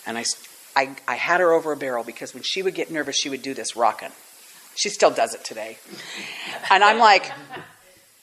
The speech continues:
"Okay, it's between me and God. What am I gonna tell you? I'm not gonna tell you."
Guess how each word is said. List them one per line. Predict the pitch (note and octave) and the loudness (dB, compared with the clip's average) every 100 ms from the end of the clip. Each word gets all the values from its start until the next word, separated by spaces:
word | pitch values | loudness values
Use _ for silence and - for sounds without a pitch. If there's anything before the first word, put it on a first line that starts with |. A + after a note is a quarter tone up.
| - | -10
"Okay, | F3+ F#3+ A#3+ B3+ - - - - - | -10 -8 -6 -6 -8 -18 -20 -20 -12
it's | E3+ E3+ | -10 -12
between | F#3 - G#3 | -16 -14 -12
me | G#3+ | -10
and | G3+ | -10
God. | G3+ G3 C#3 C3 | -10 -10 -12 -14
What | D#3 | -18
am | E3+ | -16
I | |
gonna | E3 E3 | -18 -18
tell | - D#3 | -16 -18
you? | C#3 B2 _ _ D3 | -18 -20 _ _ -20
I'm | C#3 | -20
not | C3+ | -20
gonna | D3 C#3+ | -20 -20
tell | - | -18
you." | C3+ | -16